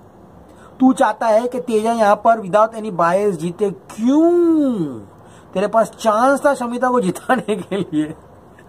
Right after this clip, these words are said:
हाँ? अरे, क्या, मतलब, क्या argument था आज के शो का? करण कुंद्रा की, मतलब, full on मजे लेने के लिए शो बनाया था। वो देखे तुमने भेजा fry,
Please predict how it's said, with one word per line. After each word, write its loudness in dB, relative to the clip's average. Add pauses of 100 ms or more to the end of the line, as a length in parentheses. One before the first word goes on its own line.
(100)
हाँ? 0 (640)
अरे, -2 (480)
क्या, 0 (280)
मतलब, -2 (500)
क्या 2
argument 2
था 6
आज -2
के -4
शो 2
का? 0
करण 0
कुंद्रा 2
की, -6
मतलब, -2
full -2
on 0
मजे 2
लेने -2
के -4
लिए 0
शो -2
बनाया -2
था। -12 (760)
वो -4
देखे 0
तुमने -2
भेजा 2
fry, -8